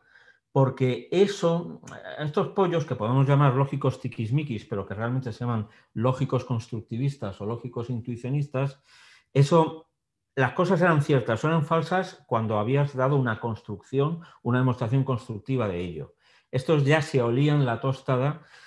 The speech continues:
de que a lo mejor había cosas que no se podían demostrar en matemáticas ni ciertas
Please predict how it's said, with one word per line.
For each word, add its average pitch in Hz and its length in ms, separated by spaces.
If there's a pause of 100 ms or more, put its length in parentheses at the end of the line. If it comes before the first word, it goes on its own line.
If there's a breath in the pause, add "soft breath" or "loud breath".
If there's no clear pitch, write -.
(140 loud breath)
de 117 300
que 131 260
a 120 100
lo 117 100
mejor 113 280
había 143 280
cosas 143 640
que 101 120
no 120 140
se 123 140
podían 123 340
demostrar 117 460
en 95 80
matemáticas 117 560
ni 95 120
ciertas 110 540